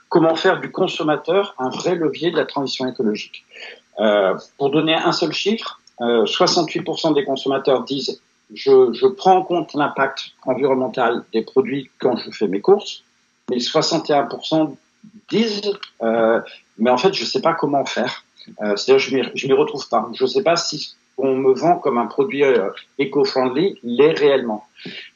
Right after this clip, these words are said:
Donc, la Commission européenne a décidé de, de s'attaquer à ce sujet-là. Euh, euh, proposition de directive trente mars qui s'appelle Empowering Consumer in the Green Transition.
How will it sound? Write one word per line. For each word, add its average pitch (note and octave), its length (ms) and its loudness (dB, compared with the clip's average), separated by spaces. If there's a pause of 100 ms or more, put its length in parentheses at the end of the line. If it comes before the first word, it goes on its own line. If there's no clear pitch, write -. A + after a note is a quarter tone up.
Donc, F3+ 180 2
la E3 80 2
Commission D3 340 -4
européenne D#3 340 2
a D3 60 4
décidé C#3 460 -4
de, A#2+ 260 0
de A#2+ 140 -4
s'attaquer D3 560 -2
à C#3 80 2
ce A#2+ 180 -6
sujet-là. B2 760 -2
Euh, A#2 40 -4
euh, G#2+ 580 0 (140)
proposition D#3 440 2
de C3+ 120 0
directive C3 680 0
trente C3 280 -2
mars C#3 320 2
qui C3 100 -8
s'appelle B2+ 520 2 (340)
Empowering C#3+ 580 4
Consumer C3+ 560 -2
in B2 80 0
the A#2+ 160 -4
Green C3 220 -2
Transition. C#3 640 -6